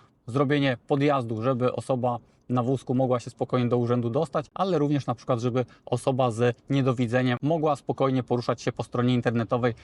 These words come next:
i korzystać również z tych cyfrowych dobrodziejstw. Druga grupa modernizacji to strony internetowe, które prowadzimy dla, kurczę, chyba już trzeba tak powiedzieć, dla sportowców. I akurat tak się złożyło, że obie strony, które prowadzimy,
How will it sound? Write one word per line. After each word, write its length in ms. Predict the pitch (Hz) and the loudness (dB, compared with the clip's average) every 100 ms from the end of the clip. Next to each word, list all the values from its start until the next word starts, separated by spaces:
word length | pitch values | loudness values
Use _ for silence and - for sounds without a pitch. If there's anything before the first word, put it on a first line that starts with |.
| - | -6
i 100 | 170 | -4
korzystać 520 | - 131 131 143 127 | 0 0 0 -2 -2
również 300 | 131 131 123 | 0 2 0
z 60 | - | -2
tych 240 | 127 117 - _ _ | -4 -4 -8 _ _
cyfrowych 500 | 127 123 120 120 - - | -4 0 2 0 -4 -8
dobrodziejstw. 680 | 113 127 123 101 - - - | -2 2 2 0 -6 -14 -12
Druga 280 | 127 160 143 | -4 0 0
grupa 260 | 123 139 131 | 0 -2 -2
modernizacji 720 | 131 127 123 110 131 - 131 | 0 0 0 0 -2 -4 -4
to 200 | 131 123 - _ _ | -2 -2 -4 _ _
strony 360 | _ - 143 139 | _ -2 0 2
internetowe, 540 | 127 131 131 139 127 | 0 0 0 0 -2
które 340 | 123 139 127 120 | -2 0 0 0
prowadzimy 600 | 131 123 120 120 131 117 | -2 0 0 0 0 -2
dla, 360 | 107 123 117 - | -2 0 0 -2
kurczę, 280 | 226 160 113 | -2 0 0
chyba 180 | 131 123 | 2 0
już 100 | - | 0
trzeba 160 | 127 | -4
tak 100 | 131 | -2
powiedzieć, 260 | - 120 110 | 0 0 2
dla 100 | 123 | -2
sportowców. 600 | - 131 139 117 185 196 - | 0 0 0 0 -2 -4 -6
I 120 | 160 | -2
akurat 300 | 165 156 143 | -2 0 -2
tak 120 | - 131 | -2 -2
się 120 | 131 | 0
złożyło, 420 | 120 113 143 135 - _ 123 | 0 0 2 0 -4 _ -2
że 200 | 120 127 - | -2 0 -2
obie 200 | 135 127 | -2 0
strony, 280 | 135 131 | 0 0
które 300 | 123 131 120 - - | 0 0 0 -2 -10
prowadzimy, 520 | - 123 123 123 117 | -4 0 2 2 0